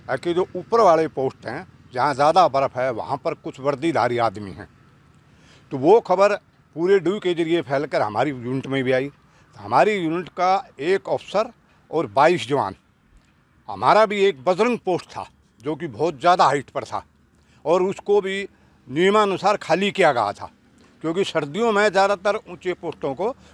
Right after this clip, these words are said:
खाली कर देते थे हम और गर्मियों में उन्हीं पोस्टों को दोबारा पकड़ लेते थे। लेकिन पाकिस्तान ने ये साजिश रची कि जो खाली पोस्ट थे, उनमें आकर के वो बैठ गए।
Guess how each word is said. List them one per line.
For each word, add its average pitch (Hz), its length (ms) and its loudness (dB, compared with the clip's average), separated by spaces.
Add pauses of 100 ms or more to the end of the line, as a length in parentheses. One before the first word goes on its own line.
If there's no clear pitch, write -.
(140)
खाली 180 260 2
कर 151 180 2
देते 104 260 -10
थे 101 120 -16
हम 87 140 -16 (1120)
और 139 100 -2
गर्मियों 214 400 4
में 208 100 2
उन्हीं 208 140 0
पोस्टों 175 360 -4
को 180 80 -4
दोबारा 165 340 2
पकड़ 117 260 -8
लेते 92 320 -16
थे। 98 120 -20 (500)
लेकिन 156 300 0
पाकिस्तान 196 540 2
ने 196 160 -2
ये 196 60 0
साजिश 147 460 -4
रची 185 400 -6 (260)
कि 135 160 -6
जो 180 100 -2
खाली 180 360 0
पोस्ट 170 320 -4
थे, 180 40 -2
उनमें 185 260 0
आकर 160 280 0
के 170 100 -10
वो 151 100 -6
बैठ 107 280 -6
गए। 85 180 -18